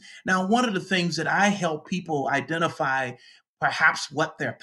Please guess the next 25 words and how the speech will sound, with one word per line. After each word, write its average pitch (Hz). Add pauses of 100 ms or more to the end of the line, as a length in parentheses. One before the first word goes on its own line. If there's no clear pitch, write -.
(120)
passion, 151
at 143
least 208
a -
clue 113 (120)
to 139
what 143
it 139
is 139
that 123 (380)
they 156
have 147
to 147
offer. 139 (440)
Sometimes 156
I 143
recruit 139
students 117
to 147
come 151
to 147
work 143
for 139
my 123
corporation. 147